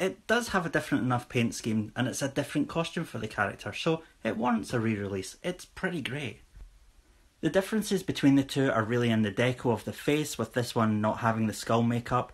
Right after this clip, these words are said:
but, um, it still looks great with those really intense blue eyes.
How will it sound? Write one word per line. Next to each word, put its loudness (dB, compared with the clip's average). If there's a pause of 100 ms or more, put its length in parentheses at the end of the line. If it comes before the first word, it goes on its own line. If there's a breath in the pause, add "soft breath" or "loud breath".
(460 loud breath)
but, 4
um, 4
it -2
still 4
looks 2
great 2
with -2
those 2
really 0
intense 0
blue 2
eyes. 2